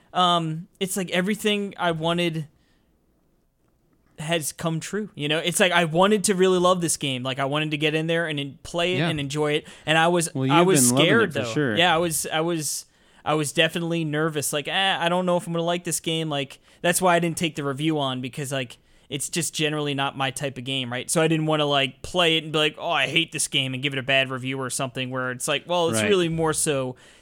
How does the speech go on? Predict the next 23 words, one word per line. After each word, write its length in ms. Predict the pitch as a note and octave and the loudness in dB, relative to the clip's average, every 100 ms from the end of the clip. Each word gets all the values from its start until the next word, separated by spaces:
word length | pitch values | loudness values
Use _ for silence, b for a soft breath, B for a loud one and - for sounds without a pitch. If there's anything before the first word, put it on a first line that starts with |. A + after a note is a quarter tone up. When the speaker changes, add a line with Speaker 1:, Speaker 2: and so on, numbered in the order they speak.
| b _ - | b _ -2
Speaker 1:
I 140 | D#3 D3+ | 2 2
just 200 | D3+ D#3 | 0 -2
don't 200 | C3+ B2+ | -4 -4
jive 400 | C#3 C3+ C3+ B2+ | -2 -2 -2 -6
with 120 | B2 | -6
that 180 | B2 A2+ | -6 -6
style 340 | - C3+ A#2+ | -4 -4 -4
of 80 | B2 | -4
game, 300 | C3+ B2 A#2 | -4 -4 -6
right? 220 | B2 B2+ _ _ _ _ _ - - - | -8 -8 _ _ _ _ _ -20 -20 -10
But, 320 | E3+ E3+ G3+ | -2 4 6
Speaker 2:
Right. 140 | G#2+ - b b | 4 -2 b b
Speaker 1:
yeah, 200 | F3+ E3 | 4 4
pleasantly 560 | - G3 G3 F#3+ G3+ F#3 | 2 2 2 2 -2 -2
surprised. 680 | D#3+ - D#3 D3 D3 - b b b | -2 0 0 2 -2 -6 b b b
Game 280 | D3 F3 F#3 | 0 2 2
kicks 280 | F#3 F#3+ - | 0 0 0
butt. 340 | - D#3 C#3+ - b b _ _ - | 0 0 0 -4 b b _ _ 0
Easily, 720 | A#3 C4+ B3 F3+ C#3 A2+ B2+ _ _ _ _ _ _ _ _ _ _ _ _ _ _ _ _ | 4 6 6 4 0 -6 -10 _ _ _ _ _ _ _ _ _ _ _ _ _ _ _ _
easily 600 | A3+ B3+ A3+ E3 D#3 D3+ | -2 0 2 0 -2 -2
in 80 | D3+ | -2
my 160 | D3 C3 | -2 -4
top 420 | - E3+ C#3 | -2 -2 -2